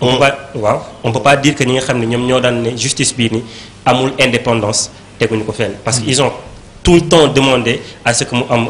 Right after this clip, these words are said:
euh, benn séparation des pouvoirs entre le judiciaire, euh, entre l'exécutif et le judiciaire. Tey jii, quand ces gens, euh, brandissaient des, des raisons comme dire que Macky Sall moo fi nekk di naan, voilà, am na,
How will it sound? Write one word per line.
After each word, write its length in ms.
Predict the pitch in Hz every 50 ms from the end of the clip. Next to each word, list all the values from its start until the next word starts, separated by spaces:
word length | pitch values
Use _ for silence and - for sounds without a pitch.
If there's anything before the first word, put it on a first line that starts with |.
| 127
euh, 320 | 117 110 107 107 107 107 107
benn 200 | 107 113 113 113
séparation 600 | 113 123 117 - 117 113 113 113 - - 120 107
des 140 | 107 107
pouvoirs 340 | 107 - 113 107 107 110 - -
entre 200 | 117 113 113 110
le 100 | 110 104
judiciaire, 440 | 107 101 113 104 110 - - 107 101 -
euh, 240 | - 117 117 127 131
entre 140 | 131 - 120
l'exécutif 380 | 117 123 123 117 110 - - - -
et 40 | 117
le 60 | 113
judiciaire. 380 | 104 113 110 110 - 107 98 - - - - - - - - - - - - - - -
Tey 160 | - 135 135
jii, 220 | 135 143 131 120 - - - -
quand 160 | - 156 156 160
ces 220 | 156 143 135 123
gens, 300 | 135 139 139 127 123 123 - -
euh, 340 | 123 113 110 110 110 107 107 107 - -
brandissaient 480 | 131 127 127 123 123 117 - 131 120 107
des, 180 | 120 120 117
des 140 | 110 123 117
raisons 300 | 139 113 110 110 110 104
comme 340 | - - 110 110 110 110 113 110 110 107
dire 200 | 120 120 117 110 120 - - - - -
que 80 | - 117
Macky 200 | 113 117 113 -
Sall 220 | - 127 113 113
moo 160 | 110 110 113 113
fi 100 | 113 117
nekk 220 | 117 117 117 110
di 40 | 107
naan, 200 | 110 104 104 104
voilà, 260 | 101 110 113 107 101 - - - - - -
am 160 | - 117 117 120
na, 180 | 120 123 -